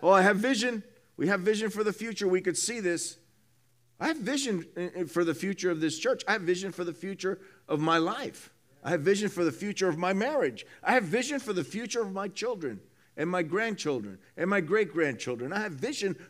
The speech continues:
for the future. So since I have vision, that must be enough. No, I gotta put strength and power and work into what I'm expecting to happen. I gotta react to my purpose.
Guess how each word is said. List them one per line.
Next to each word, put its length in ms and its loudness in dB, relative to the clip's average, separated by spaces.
for 180 -2
the 100 4
future. 540 -4
So 60 -6
since 260 0
I 80 2
have 140 0
vision, 300 0
that 100 -2
must 240 -4
be 80 -4
enough. 260 -8
No, 640 -4
I 120 -8
gotta 220 2
put 260 2
strength 520 -2
and 160 0
power 420 2
and 180 2
work 300 2
into 360 -2
what 180 2
I'm 160 6
expecting 540 0
to 80 2
happen. 340 0
I 140 4
gotta 300 6
react 640 6
to 80 2
my 160 4
purpose. 680 2